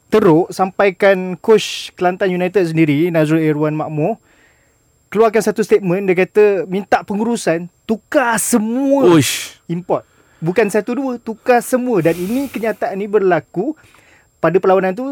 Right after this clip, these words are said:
Speaker 1: walaupun perlawanan sebelumnya import ni juga yang membantu untuk menang ke atas Kelantan.
Speaker 2: Aku rasa tu macam mungkin terlalu kecewa dan marah lah kot dengan, dengan prestasi anak buah dia. Tap-,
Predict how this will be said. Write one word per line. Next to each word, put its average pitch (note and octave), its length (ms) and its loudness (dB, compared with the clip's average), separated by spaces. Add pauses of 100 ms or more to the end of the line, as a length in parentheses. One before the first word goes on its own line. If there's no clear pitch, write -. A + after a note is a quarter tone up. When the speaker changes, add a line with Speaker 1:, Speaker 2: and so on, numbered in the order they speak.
(120)
Speaker 1:
walaupun G#3 400 0
perlawanan G#3+ 400 0
sebelumnya A3 720 0 (320)
import A3 400 -4
ni A#3 140 -6
juga A#3+ 260 0
yang F#3+ 240 4
membantu F3+ 680 2
untuk E3 280 -4
menang E3+ 260 -4
ke D3 100 -8
atas C#3+ 220 -8
Kelantan. D3+ 400 -6 (280)
Speaker 2:
Aku A#2 200 -2
rasa B2 300 2
tu A#2+ 160 0
macam G#2+ 320 -2
mungkin A2 420 -4
terlalu A2 300 0
kecewa G#2 360 0
dan G2+ 140 0
marah F#2+ 320 -2
lah F2 140 -4
kot E2 160 -8
dengan, E2 260 -8
dengan D#2+ 300 -8
prestasi E2 500 -10
anak D#2 220 -6
buah D#2 180 -6
dia. D2+ 140 -10
Tap-, D#2+ 180 -12